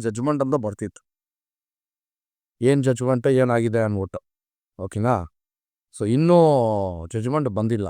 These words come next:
so ಡೇಟ್ ಇನ್ನೂ ಕನ್ಫರ್ಮ್ ಆಗಿಲ್ಲ. ನೀವು, ನಾನು ಹೇಳೋದು ನಿಮ್ಗೆ ಇಷ್ಟೇ ಅಂದ್ರೆ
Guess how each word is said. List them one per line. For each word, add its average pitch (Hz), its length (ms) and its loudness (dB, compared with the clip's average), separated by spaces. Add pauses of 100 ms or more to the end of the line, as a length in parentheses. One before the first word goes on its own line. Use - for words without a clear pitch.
(260)
so - 120 -8 (140)
ಡೇಟ್ 143 280 2
ಇನ್ನೂ 147 200 2
ಕನ್ಫರ್ಮ್ 127 500 -2
ಆಗಿಲ್ಲ. 110 300 -2 (180)
ನೀವು, 185 360 2
ನಾನು 147 320 0
ಹೇಳೋದು 170 420 4
ನಿಮ್ಗೆ 156 300 0
ಇಷ್ಟೇ 131 240 -2
ಅಂದ್ರೆ 107 300 0